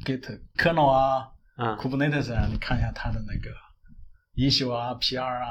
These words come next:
Speaker 2: 啊。
Speaker 1: 然后 Git 这个 update，你看一下，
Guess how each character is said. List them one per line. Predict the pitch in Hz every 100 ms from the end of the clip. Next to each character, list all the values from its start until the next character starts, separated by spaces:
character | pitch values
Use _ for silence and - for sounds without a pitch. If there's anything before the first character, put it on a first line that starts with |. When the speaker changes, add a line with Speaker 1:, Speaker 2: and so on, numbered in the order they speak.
| 113 117
Speaker 2:
啊。 | 113
Speaker 1:
然 | 117 110 107 104
后 | - - _ _
Git | - 131 - 117
这 | 117
个 | 120 107 - -
update， | 139 - 123 - 110 - _ _ _ _ _ _ - -
你 | -
看 | - 208
一 |
下， | 190 -